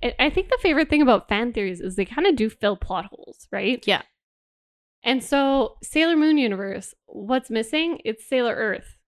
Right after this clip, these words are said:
Speaker 1: Why
Speaker 2: Mm-hmm.
Speaker 1: is there no Sailor Earth? So the
Speaker 2: Yeah.
Speaker 1: fan theory is that Queen Beryl, who is one of, like, the early, she's kinda seen as, like, a big bad, but she's not the actual big bad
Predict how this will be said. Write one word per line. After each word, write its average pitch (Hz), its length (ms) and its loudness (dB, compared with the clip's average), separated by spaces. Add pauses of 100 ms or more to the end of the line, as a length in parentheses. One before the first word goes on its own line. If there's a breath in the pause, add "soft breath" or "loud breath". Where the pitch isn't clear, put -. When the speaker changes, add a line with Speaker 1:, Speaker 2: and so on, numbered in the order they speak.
(240)
Speaker 1:
Why 214 280 0
Speaker 2:
Mm-hmm. 214 80 2
Speaker 1:
is 202 80 -8
there 214 140 0
no 202 120 -2
Sailor 190 440 -6
Earth? 190 340 -8 (180)
So 233 180 0
the 349 60 2
Speaker 2:
Yeah. 269 140 0
Speaker 1:
fan 269 280 0
theory - 600 -4
is 190 180 -8
that 196 160 -6
Queen 240 380 -2
Beryl, 220 640 -2 (200)
who 214 120 0
is 190 140 0
one 190 160 -2
of, 196 160 -4
like, 185 260 -8
the - 160 -4 (420)
early, 202 480 2
she's - 220 -4
kinda 330 340 4
seen 226 460 -2
as, 214 160 2
like, 214 140 2
a 214 80 2
big 190 240 -2
bad, 196 300 0
but 190 120 -8
she's - 260 -16
not 170 200 -8
the 175 100 -10
actual 175 380 -6
big 196 240 -4
bad 240 360 0